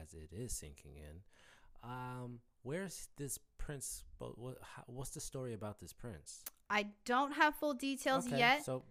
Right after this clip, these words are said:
Speaker 1: that's fine. So I'll save my opinion till then.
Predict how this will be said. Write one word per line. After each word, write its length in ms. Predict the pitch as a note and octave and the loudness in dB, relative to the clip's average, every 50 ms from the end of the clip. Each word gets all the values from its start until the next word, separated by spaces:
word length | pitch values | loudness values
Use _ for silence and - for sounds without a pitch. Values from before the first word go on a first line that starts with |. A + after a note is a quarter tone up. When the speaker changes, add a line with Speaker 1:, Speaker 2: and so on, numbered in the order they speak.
| - - _ _ - A2+ G#2+ G2+ | -18 -20 _ _ -18 -16 -10 -8
Speaker 1:
that's 260 | A2+ B2+ B2+ - - | -8 -8 -8 -10 -6
fine. 300 | - E3 D3+ G#2 E2+ D#2 D2+ | -4 -4 -2 -2 -6 -8 -10
So 300 | - - G#2+ G2+ G2 F#2+ | -10 -8 -8 -8 -6 -6
I'll 160 | F#2 G#2 A2 A2 | -6 -6 -6 -6
save 300 | - - A#2+ A2 G#2 G#2 | -6 -6 -6 -6 -6 -6
my 140 | G2+ G2 | -8 -8
opinion 360 | F#2 F2+ - A2+ G#2 G2 F#2 E2+ - | -8 -6 -6 -6 -4 -6 -8 -10 -10
till 120 | - F#2+ E2 | -10 -10 -10
then. 160 | D#2+ D#2+ | -10 -12